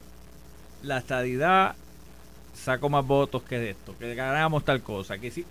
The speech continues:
y no han adelantado nada. Y van a Washington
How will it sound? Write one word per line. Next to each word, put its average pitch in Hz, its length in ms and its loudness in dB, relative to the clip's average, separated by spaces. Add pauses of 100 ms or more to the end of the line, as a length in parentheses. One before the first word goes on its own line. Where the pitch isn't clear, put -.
(140)
y 151 120 -2
no 156 120 2
han 180 120 2
adelantado 196 760 2
nada. 143 640 4 (1000)
Y 151 120 4
van 131 300 2
a 139 80 0
Washington 208 840 2